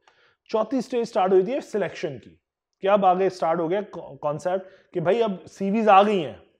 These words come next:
सौ आ गई हैं, क्या करना है? अब सौ में से शॉर्टलिस्ट करो, इसमें से देखो कौन सी रेलिवेंट है। हो सकता है कई पाकिस्तानी में ऐसे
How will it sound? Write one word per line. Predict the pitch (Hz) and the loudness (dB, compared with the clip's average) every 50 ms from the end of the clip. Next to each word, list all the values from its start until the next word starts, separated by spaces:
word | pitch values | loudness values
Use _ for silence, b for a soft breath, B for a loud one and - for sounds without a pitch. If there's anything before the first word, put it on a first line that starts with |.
| _ _ _ _ _ _ _ _ _ _ _ _ _ | _ _ _ _ _ _ _ _ _ _ _ _ _
सौ | _ _ - 185 185 190 | _ _ 2 4 6 8
आ | 208 196 175 | 8 8 6
गई | 156 151 143 135 | 4 2 -4 -8
हैं, | 127 117 107 | -10 -8 -4
क्या | 180 196 208 | -2 0 0
करना | 202 190 190 170 147 131 | 2 2 0 -2 -2 -8
है? | 113 107 104 _ - | -10 -12 -16 _ -14
अब | 139 | -14
सौ | - - - - 151 156 170 | -14 -12 -10 -8 -6 -6 -6
में | 170 | -6
से | 160 - 220 208 | -6 -8 -8 -8
शॉर्टलिस्ट | - - 202 165 151 - - 185 160 - - _ | -6 -4 -4 -4 -4 -4 -6 -10 -10 -10 -12 _
करो, | - 123 101 90 90 _ _ _ _ _ _ _ _ _ _ _ _ _ _ _ _ _ - - | -16 -16 -16 -16 -20 _ _ _ _ _ _ _ _ _ _ _ _ _ _ _ _ _ -20 -18
इसमें | 117 - 165 156 | -12 -8 -6 -6
से | 156 | -6
देखो | 156 143 151 151 - 202 196 | -4 -4 -4 -2 0 0 -2
कौन | 196 - 185 170 175 170 | 0 -2 -4 -2 -4 -4
सी | - 220 | -4 -2
रेलिवेंट | 196 180 156 143 143 143 139 131 123 | -2 0 0 -2 -2 -6 -6 -8 -8
है। | 117 107 104 | -10 -8 -6
हो | 143 165 160 | -4 -4 -4
सकता | 180 170 156 190 | -4 -6 -6 -6
है | 196 | -6
कई | 185 - 196 185 190 180 | -4 -2 -2 -2 -2 -2
पाकिस्तानी | 180 165 151 143 - 165 - - 165 160 160 170 | -4 -6 -6 -6 -6 -10 -8 -8 -10 -10 -8 -10
में | 170 165 151 | -10 -8 -8
ऐसे | 143 139 - - 196 | -8 -10 -8 -8 -10